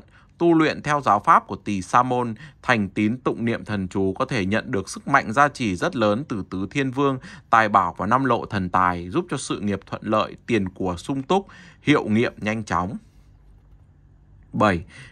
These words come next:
vị thần tài được ưa chuộng nhất trong Phật giáo Tây Tạng. Tỷ Sa Môn Thiên Vương là vị Thiên Vương tài bảo nổi tiếng nhất trong Mật tông Tây Tạng, từng phát nguyện tế độ cho tất cả chúng sinh nghèo đói cơ khổ.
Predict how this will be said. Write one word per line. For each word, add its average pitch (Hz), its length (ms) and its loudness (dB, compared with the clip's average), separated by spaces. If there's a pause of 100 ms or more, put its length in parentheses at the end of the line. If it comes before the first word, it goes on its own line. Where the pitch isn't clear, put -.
vị 123 200 -2
thần 104 240 0
tài 101 200 6
được 101 120 -4
ưa 139 120 4
chuộng 113 260 -2
nhất 170 200 2
trong 160 160 -2
Phật - 200 -10
giáo 98 280 2
Tây 135 120 0
Tạng. 123 280 4 (680)
Tỷ 110 180 4
Sa 143 140 4
Môn 143 240 0
Thiên 151 220 2
Vương 151 240 2
là 107 100 2
vị 98 220 -2
Thiên 156 240 -2
Vương 151 260 -2
tài 117 220 6
bảo 101 220 4
nổi 95 280 -2
tiếng 107 200 0
nhất 214 180 0
trong 165 160 -2
Mật 98 180 -4
tông 135 200 0
Tây 135 160 -2
Tạng, 120 280 4 (340)
từng 113 200 2
phát 170 200 0
nguyện 113 280 -4
tế 104 160 -2
độ 123 220 0
cho 139 100 -8
tất - 240 -6
cả 90 220 4
chúng 92 160 -6
sinh 156 280 -4
nghèo 104 240 0
đói 92 240 -2
cơ 160 220 0 (100)
khổ. 95 220 -4